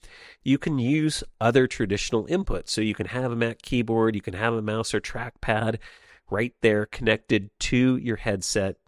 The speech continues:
and be working with infinite windows, infinite displays in theory, as much as you can fill up your space with, and you can move around, you can recenter them by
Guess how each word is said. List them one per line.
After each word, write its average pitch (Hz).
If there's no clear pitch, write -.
and 104
be 101
working 101
with 95
infinite 131
windows, 101
infinite 117
displays 117
in 95
theory, 127
as 107
much 110
as 113
you -
can 101
fill 110
up -
your 98
space 143
with, 95
and 104
you 104
can 110
move 117
around, 110
you 101
can -
recenter 113
them 107
by 98